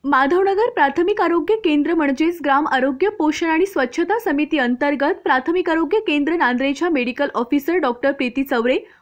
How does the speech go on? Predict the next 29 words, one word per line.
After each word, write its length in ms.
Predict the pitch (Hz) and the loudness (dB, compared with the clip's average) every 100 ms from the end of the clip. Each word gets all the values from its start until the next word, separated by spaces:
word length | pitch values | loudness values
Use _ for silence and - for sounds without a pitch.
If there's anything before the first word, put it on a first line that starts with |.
| - | -8
उपकेंद्र 540 | 294 359 370 359 359 440 | -4 -2 0 0 0 0
समुदाय 420 | 349 302 320 311 | 0 0 2 2
आरोग्य 320 | 269 277 277 | 2 0 0
अधिकारी 460 | 247 311 311 285 359 | 0 2 2 2 2
डॉक्टर 360 | 254 240 269 | 0 0 -2
केबी 280 | 277 254 277 | 0 -2 -2
कुरकुटे 720 | 285 240 320 349 214 - _ _ _ - | -4 -2 0 2 0 -4 _ _ _ -4
यांनी 260 | 330 403 | 0 2
गर्भवती 560 | 381 277 285 359 349 440 | 2 2 2 2 2 0
महिला, 340 | 311 302 330 | 2 2 2
कुपोषित 520 | 359 285 269 277 320 269 | 0 -2 -2 0 0 0
बालक 340 | 247 254 302 | 0 0 -2
आणि 160 | 277 339 | 0 0
वयोवृद्ध 500 | 302 240 240 285 302 | 2 2 0 -2 0
यांची 400 | 392 277 277 349 | 0 2 0 0
आरोग्य 340 | 262 247 240 277 | 0 0 -2 -4
तपासणी 440 | 254 226 240 262 | -2 -2 -2 -4
करून 300 | 254 339 226 190 _ _ - | -2 0 -2 -6 _ _ -2
त्यांना 300 | 302 294 359 | 0 2 2
औषधोपचार 640 | 254 240 294 240 - 226 226 | 0 0 -2 -2 -2 -6 -2
केले. 340 | 247 220 170 - _ - - - | -2 -2 -4 -10 _ -20 -8 0
आरोग्य 360 | 302 320 370 | 2 2 0
सेवक 360 | 381 311 330 339 | 0 0 0 0
अजय 260 | 269 339 | 0 0
भानुसे, 460 | 339 294 285 311 349 | 0 2 2 0 2
आरोग्य 360 | 285 254 247 277 | 0 0 -2 -4
सेविका 400 | 277 262 277 311 | -4 -4 -4 -4
पटेल 360 | 254 240 285 | -2 -2 -2
सिस्टर 400 | 330 277 - 294 | -2 -2 -2 -2